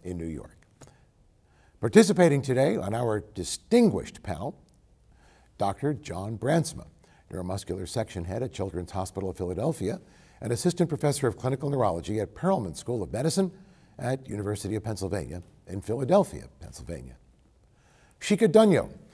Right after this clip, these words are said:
director of education programs of National Organization for Rare Disorders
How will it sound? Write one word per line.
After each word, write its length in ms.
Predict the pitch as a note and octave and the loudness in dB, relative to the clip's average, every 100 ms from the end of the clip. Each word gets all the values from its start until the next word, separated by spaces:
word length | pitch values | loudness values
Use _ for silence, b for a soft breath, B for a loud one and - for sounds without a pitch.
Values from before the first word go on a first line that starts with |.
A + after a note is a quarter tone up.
| b b | b b
director 340 | B2 D#3 - | 6 6 8
of 80 | D#3 | 6
education 500 | D#3+ D#3 E3+ E3+ C3 | 6 4 4 4 2
programs 460 | A2 A#2 G2+ E2+ E2 | 2 2 2 -2 -6
of 240 | D#2 D2 | -8 -6
National 480 | E2+ C3+ C#3+ B2+ A2+ | -2 -2 -2 -4 -2
Organization 560 | A#2 A2+ G2+ G#2 G2+ | -2 -2 -2 -4 -4
for 180 | - E2+ | -8 -6
Rare 320 | D2+ F2 D3 | -2 4 6
Disorders 580 | E3+ F3+ F#3 D#3 A2+ A#2+ | 6 8 8 8 4 -2